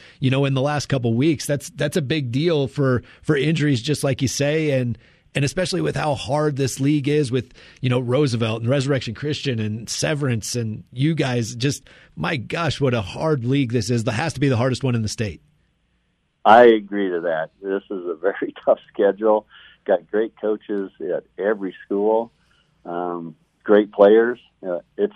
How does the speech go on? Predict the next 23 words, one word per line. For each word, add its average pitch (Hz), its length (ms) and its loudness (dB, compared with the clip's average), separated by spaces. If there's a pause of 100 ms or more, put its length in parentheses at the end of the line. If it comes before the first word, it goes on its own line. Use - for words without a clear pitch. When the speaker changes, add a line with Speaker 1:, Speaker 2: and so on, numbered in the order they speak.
Speaker 2:
fun. 117 380 2
It's 90 240 -4
just, 101 180 -4 (460)
it's 101 220 -4 (100)
survival 110 440 0
mode 87 320 -4
at 76 180 -6
sometimes 85 580 -6
with 87 200 -8
the 82 180 -2
injuries. 92 460 -2 (840)
Speaker 1:
Yeah, 190 140 -2
and 185 440 -4
one 170 500 -2
thing 180 200 -2
about 160 300 -4
having 170 320 -2
a 143 60 -4
schedule 196 520 -2
like 139 220 -2
that, 143 200 -4
Coach, 156 280 -2
is 151 200 0